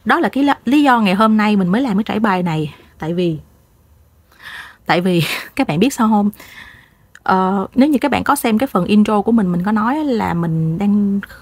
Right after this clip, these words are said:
đang học, tự học, mình rất là tự học, tự nâng cấp bản thân mình rất nhiều, cho nên trong khoảng thời gian vừa rồi mình không có lê-, ra bất cứ một trải bài nào hết.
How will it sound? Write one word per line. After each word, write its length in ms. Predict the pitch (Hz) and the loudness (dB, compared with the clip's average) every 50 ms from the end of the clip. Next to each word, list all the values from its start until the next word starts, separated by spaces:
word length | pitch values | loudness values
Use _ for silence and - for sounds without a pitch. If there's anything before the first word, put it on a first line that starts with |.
| - - - | -20 -12 -6
đang 300 | - 214 214 214 214 214 208 | -2 0 2 2 2 2 0
học, 280 | - 190 170 151 - _ _ _ _ _ _ _ _ _ - - 220 - _ _ _ _ - | 2 0 0 0 -2 _ _ _ _ _ _ _ _ _ -20 -20 -20 -20 _ _ _ _ -6
tự 240 | - - - 175 185 | -4 -2 -2 -2 -2
học, 260 | 170 202 180 156 - | 0 0 0 0 0
mình 180 | 180 180 170 170 | 0 0 0 0
rất 100 | 214 277 | -2 -4
là 80 | 294 - - _ | -4 -6 -8 _
tự 160 | - 160 156 185 | -4 -2 -2 0
học, 260 | 180 196 160 - - | 0 0 -2 -2 -2
tự 120 | 156 156 | -4 -2
nâng 200 | 190 214 214 214 | 0 2 2 2
cấp 180 | 214 277 277 - | 0 -2 -4 -4
bản 140 | - 196 208 | -6 -4 -4
thân 240 | - 233 214 208 | -2 0 0 2
mình 380 | 202 196 175 165 165 165 170 175 | 0 0 0 -2 -4 -4 -6 -4
rất 200 | - 254 269 - | -4 -4 0 0
nhiều, 240 | 226 202 190 180 175 | 2 2 2 0 0
cho 100 | 170 202 | 0 2
nên 140 | 208 214 202 | 2 2 2
trong 140 | - 208 196 | 0 -2 -2
khoảng 120 | 185 208 | 0 0
thời 120 | 220 196 185 | 0 0 0
gian 140 | 190 202 | 0 0
vừa 80 | 196 185 | 0 0
rồi 120 | 180 175 | -2 -2
mình 120 | 170 170 170 | -4 -4 -6
không 300 | - - 214 214 214 214 | -4 -2 -2 -2 0 -2
có 120 | - 240 - _ _ _ _ | -2 -4 -6 _ _ _ _
lê-, 300 | - 214 214 214 214 202 - | 0 2 2 2 2 0 -2
ra 180 | - 208 208 214 - - - - _ - | -2 0 0 -2 -2 -6 -12 -20 _ -2
bất 180 | - 269 277 - | -2 -2 0 0
cứ 80 | - | 0
một 120 | 277 262 - - | 0 0 0 -2
trải 140 | 180 190 | -2 -2
bài 200 | 208 214 196 185 | 0 0 0 0
nào 200 | 175 170 165 160 | -2 -2 -2 -2
hết. 240 | 160 175 220 302 - | 0 0 0 0 0